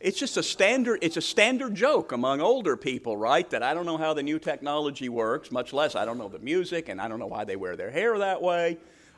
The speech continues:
Um, but there was a time, and it, it didn't end in caveman times, when,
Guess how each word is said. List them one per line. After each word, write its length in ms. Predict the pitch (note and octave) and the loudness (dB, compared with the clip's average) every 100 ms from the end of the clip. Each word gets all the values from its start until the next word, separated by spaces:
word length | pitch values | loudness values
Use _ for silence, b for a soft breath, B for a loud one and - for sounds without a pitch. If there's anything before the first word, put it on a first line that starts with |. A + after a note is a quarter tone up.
| - | -6
Um, 680 | C#3 B2+ B2+ B2+ A#2+ B2 - _ b b b b b _ _ _ _ _ _ _ _ _ _ _ | 0 4 6 4 2 -2 -8 _ b b b b b _ _ _ _ _ _ _ _ _ _ _
but 460 | D3+ A#2+ G3 G3+ D3+ | -8 6 6 6 2
there 120 | F3+ | 2
was 260 | G3 A#3 B3+ | 4 4 4
a 60 | |
time, 640 | C4+ B3+ E4+ E4+ F#2 - E3 - | 0 0 0 0 -4 -8 -12 -12
and 140 | - A2+ | -6 -4
it, 100 | A2 - b b b b _ - | -6 -10 b b b b _ -20
it 180 | - - | -20 -2
didn't 260 | G3+ F#3+ | 0 0
end 300 | D3 A#3 A3+ | -4 -2 -2
in 160 | G3 F#3+ | -2 -4
caveman 640 | - A#3+ C4 F3 D2 - | -4 -4 -4 -8 -12 -14
times, 500 | - - - A2+ - b b b - | -16 -18 -16 -16 -16 b b b 0
when, 380 | E3 F3 F#3 | 4 4 2